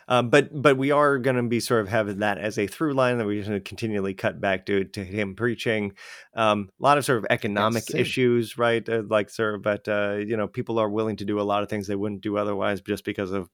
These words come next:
Speaker 1: because of, because of the economy, because of money,
Speaker 2: Mm-hmm.
Speaker 1: um, which makes sense. Nineteen seventy-nine, we're probably depths of stagflation here, and, uh, before, for, for the eighties, uh, recovery comes in.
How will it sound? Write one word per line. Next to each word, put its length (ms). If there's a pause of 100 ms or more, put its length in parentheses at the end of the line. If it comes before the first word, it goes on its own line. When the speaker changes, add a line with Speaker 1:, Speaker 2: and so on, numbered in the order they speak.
Speaker 1:
because 220
of, 80 (180)
because 180
of 120
the 80
economy, 440
because 300
of 60
money, 360 (240)
Speaker 2:
Mm-hmm. 200 (240)
Speaker 1:
um, 280
which 200
makes 180
sense. 260
Nineteen 220
seventy-nine, 480
we're 140
probably 220
depths 400
of 120
stagflation 880
here, 320
and, 320
uh, 200
before, 360
for, 240
for 220
the 180
eighties, 480
uh, 180
recovery 440
comes 260
in. 180